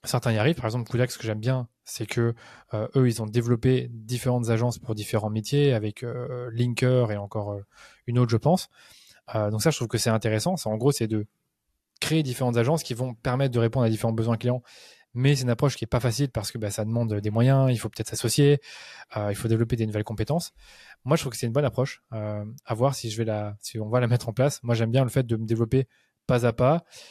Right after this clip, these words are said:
et tout doucement devenir un partenaire qui a, bah, tout, de l'expérience dans, euh, dans, euh, les, les problématiques de ces types de clients-là. Euh, une autre possibilité à, auquel j'ai, à laquelle j'ai déjà pensé, c'est m'ouvrir à d'autres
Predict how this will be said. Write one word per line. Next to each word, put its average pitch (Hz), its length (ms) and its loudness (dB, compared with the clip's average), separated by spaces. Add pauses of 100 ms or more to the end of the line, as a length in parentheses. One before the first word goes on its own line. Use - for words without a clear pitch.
(260)
et 143 120 2
tout 123 120 0
doucement 120 240 2
devenir 120 280 0
un 110 60 -2
partenaire 113 360 -2
qui - 120 -6
a, 107 100 -4
bah, 101 260 -10 (200)
tout, 117 120 -6 (120)
de 113 140 -2
l'expérience 123 640 0 (100)
dans, 107 340 -4
euh, 104 60 -6 (840)
dans, 113 280 2
euh, 110 540 -6
les, 110 200 -8
les 113 140 -4
problématiques 123 600 0 (420)
de 123 120 2
ces 131 120 0
types 131 140 -6
de 120 80 2
clients-là. 117 400 -2 (640)
Euh, 113 180 4
une 131 100 0
autre 139 120 2
possibilité 127 400 2
à, 120 180 4
auquel 131 260 0
j'ai, 117 200 -6
à 120 100 -2
laquelle 113 240 0
j'ai 117 80 -2
déjà 113 200 0
pensé, 123 360 0
c'est - 180 -4
m'ouvrir 123 400 2
à 110 60 2
d'autres 123 340 0